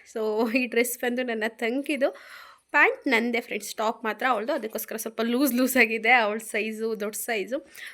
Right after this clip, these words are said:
So, ಇದೊಂದು ಪರ್ಸ್‌ನೇ ತಾಕೊಂಡಿದ್ದೀನಿ ನನ್ನ ತಂಗಿದು, ಯಾಕಂದರೆ ನಮ್ಮ ದೊಡ್ಡಮ್ಮನ ಮೊಬೈಲ್ ಎತ್ಕೊಂಡಿದ್ದೀವಲ್ಲ, ಹಾಗಾಗಿ. So, ಏನ್ ಶಾಪಿಂಗ್ ಅಂತ ಹೇಳ್ತೀನಿ, ಬನ್ನಿ ಹೋಗೋಣ.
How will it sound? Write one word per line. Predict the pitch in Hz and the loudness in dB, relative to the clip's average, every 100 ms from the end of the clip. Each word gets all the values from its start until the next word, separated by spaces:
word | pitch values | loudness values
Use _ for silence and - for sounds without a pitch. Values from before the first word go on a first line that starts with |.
| - | -8
So, | - 285 294 | 2 4 4
ಇದೊಂದು | 254 254 | 2 0
ಪರ್ಸ್‌ನೇ | 262 247 294 262 | -2 -2 2 4
ತಾಕೊಂಡಿದ್ದೀನಿ | 247 247 262 240 254 262 285 440 - - - - | 4 2 2 4 4 4 2 0 -6 -10 -10 0
ನನ್ನ | 254 | 0
ತಂಗಿದು, | 247 240 233 240 277 | 2 0 0 -2 2
ಯಾಕಂದರೆ | 269 247 220 226 | 2 2 -2 0
ನಮ್ಮ | 220 | 2
ದೊಡ್ಡಮ್ಮನ | 214 208 254 | 2 2 0
ಮೊಬೈಲ್ | 247 196 214 233 | 0 2 4 4
ಎತ್ಕೊಂಡಿದ್ದೀವಲ್ಲ, | 220 - 220 220 214 202 208 277 | 0 -4 -4 -4 -4 0 4 4
ಹಾಗಾಗಿ. | 240 214 208 208 285 - - - - | 4 -2 -2 -4 -8 -12 -16 -18 -6
So, | 302 285 285 285 - - | 0 4 4 2 -8 -6
ಏನ್ | 269 277 | -4 -4
ಶಾಪಿಂಗ್ | 285 240 233 247 233 | -4 -8 -8 -8 -6
ಅಂತ | 220 226 | -6 -6
ಹೇಳ್ತೀನಿ, | 226 208 214 214 262 | -6 -6 -8 -12 -8
ಬನ್ನಿ | 247 208 226 | -8 -6 -8
ಹೋಗೋಣ. | 220 208 190 | -8 -10 -10